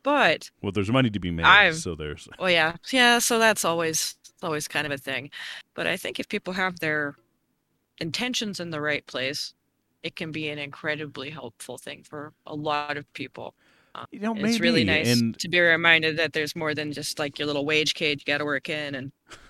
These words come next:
Speaker 1: you know, oh my gosh, there's something more,
Speaker 2: Get in,
Speaker 1: you
Speaker 2: get
Speaker 1: know, there's
Speaker 2: out, watch
Speaker 1: something
Speaker 2: football, go to
Speaker 1: deeper
Speaker 2: bed.
Speaker 1: and more
Speaker 2: That's it.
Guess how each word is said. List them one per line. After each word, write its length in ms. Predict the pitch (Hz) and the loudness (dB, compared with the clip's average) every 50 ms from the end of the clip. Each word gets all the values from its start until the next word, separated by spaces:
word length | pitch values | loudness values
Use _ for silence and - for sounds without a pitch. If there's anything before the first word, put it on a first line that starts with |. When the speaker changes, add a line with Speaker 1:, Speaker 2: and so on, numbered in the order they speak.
| - _ - | -20 _ -8
Speaker 1:
you 80 | 156 | -6
know, 200 | 147 143 139 143 147 _ _ - - - - - - - | -4 -4 -4 -6 -10 _ _ -20 -20 -20 -20 -18 -8 -6
oh 100 | - 240 | -2 4
my 160 | 202 156 156 | 4 4 4
gosh, 420 | 151 165 170 170 156 147 143 - | 6 6 8 8 6 4 2 0
there's 200 | - 170 160 - | 0 0 0 2
something 540 | - - 196 180 - - 147 135 139 135 139 | 0 0 0 -2 -4 -6 -6 -6 -4 -6 -4
more, 520 | 147 151 151 170 180 151 143 143 147 156 - _ _ _ | -2 0 2 2 4 2 2 2 0 -4 -8 _ _ _
Speaker 2:
Get 160 | - 123 120 120 | 0 2 2 4
in, 160 | 127 127 127 | 4 2 2
Speaker 1:
you 120 | 123 147 143 | 0 2 2
Speaker 2:
get 80 | 127 120 | 2 4
Speaker 1:
know, 60 | 120 | 4
there's 180 | 113 110 113 113 - | 4 4 2 0 -2
Speaker 2:
out, 60 | - | -2
watch 180 | 104 110 107 123 | 0 0 2 2
Speaker 1:
something 120 | 143 143 135 | 0 -2 -4
Speaker 2:
football, 300 | 117 - 143 131 110 107 | -4 -4 -2 -2 0 2
go 60 | 101 95 - 92 98 | 2 2 2 0 0
to 60 | - | 0
Speaker 1:
deeper 140 | 139 139 143 143 | 0 0 0 -2
Speaker 2:
bed. 80 | 139 139 | -4 -6
Speaker 1:
and 80 | 143 | -6
more 260 | 147 147 147 139 143 | -4 -4 -2 -2 -2
Speaker 2:
That's 200 | 147 - - - | -4 -8 -12 -14
it. 220 | - 69 - - | -16 -18 -18 -20